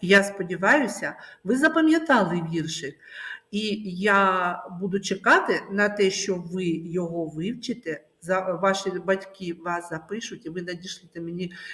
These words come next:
невеличке відео про те, як ви його вивчили. А також, малята, можливо,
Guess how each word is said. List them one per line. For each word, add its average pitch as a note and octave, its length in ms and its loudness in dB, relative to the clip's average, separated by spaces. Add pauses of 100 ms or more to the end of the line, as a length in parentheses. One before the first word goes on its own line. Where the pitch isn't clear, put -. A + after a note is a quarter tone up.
(140)
невеличке F3+ 540 -2
відео F3+ 400 0
про E3 160 -8
те, C4 360 0 (120)
як E3 260 -2
ви F#3+ 240 -6 (120)
його E3 440 -12 (140)
вивчили. D#3+ 600 -6 (380)
А F#3+ 100 6
також, A3+ 460 8
малята, F#3+ 500 6 (220)
можливо, G3+ 800 4